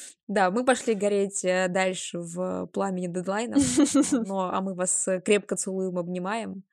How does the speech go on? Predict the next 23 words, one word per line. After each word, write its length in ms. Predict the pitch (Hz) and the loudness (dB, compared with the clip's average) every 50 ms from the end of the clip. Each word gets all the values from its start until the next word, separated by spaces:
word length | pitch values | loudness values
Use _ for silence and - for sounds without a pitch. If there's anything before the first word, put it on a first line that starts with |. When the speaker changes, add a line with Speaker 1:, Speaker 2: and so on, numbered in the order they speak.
| _ _ | _ _
Speaker 1:
По 80 | _ 208 | _ -4
старинке 420 | 196 - - 202 208 202 190 - | -2 -2 -2 -2 -2 -2 -4 -6
подписывайтесь 800 | - - 196 185 - 214 202 - - 190 185 - 196 185 - - | -6 -6 -8 -6 -4 -2 -2 -2 -2 -2 -6 -4 -4 -4 -4 -4
на 80 | 196 185 | -6 -4
наш 240 | 185 190 175 - | -4 -4 -4 -6
Telegram-канал, 1000 | _ - 180 180 175 185 208 254 277 262 - 208 190 185 180 185 185 202 254 302 _ _ _ _ _ _ - - - - - - _ | _ -4 -4 -2 -2 -2 -4 -4 -6 _ -6 -6 -4 -4 -4 -4 -4 -4 -6 -6 _ _ _ _ _ _ -20 -20 -20 -20 -20 -20 _
ставьте 480 | - - - 220 208 202 - - 196 | -18 -2 0 0 0 0 -2 -8 -8
сердечки 640 | 170 - - 196 190 170 180 - 180 - - - 202 | -6 -4 -4 -6 -4 -2 -4 -4 -4 -6 -8 -8 -8
в 40 | 175 | -6
Яндекс.Музыке, 1000 | 190 214 233 240 226 214 - - - 196 185 180 170 190 196 196 - 233 233 226 _ _ - - - _ | -4 -6 -4 -4 -6 -6 -8 -8 -6 -4 -4 -4 -6 -10 -12 _ -12 -14 -14 -14 _ _ -20 -20 -16 _
звездочки 580 | - 202 208 226 233 240 226 220 208 - - 220 | -6 -2 2 4 4 4 4 0 -4 -4 -4 -2
в 60 | 202 | -2
Apple 220 | 220 214 214 208 196 | -2 0 0 -4 -2
подкасте 760 | - 202 196 - - 180 180 180 - - - - 214 214 220 _ _ _ | -2 -4 -4 -2 0 0 0 0 0 -6 -6 -8 -8 -8 -8 _ _ _
и 100 | 247 277 | 0 0
оставляйте 500 | 311 294 - 226 220 240 277 - - 196 | 2 2 -2 0 0 0 0 -2 -4 -4
ваши 360 | 180 196 240 277 - - _ - | -2 -2 -2 -4 -4 -10 _ -8
отзывы. 540 | - 190 190 190 175 - 190 180 185 185 185 _ _ - - _ | -4 -4 -2 -2 -2 -4 -4 -4 -4 -6 -6 _ _ -20 -14 _
Они 240 | - 175 170 185 202 | -8 -6 -4 -4 -4
для 100 | 214 220 | -4 -4
нас 260 | 208 185 180 - - _ | -4 -4 -6 -8 -6 _
очень 300 | - 180 - - - 190 | -4 -4 -4 -4 -8 -6
важны. 420 | 170 202 190 165 175 175 175 180 | -6 -6 -8 -8 -8 -10 -10 -12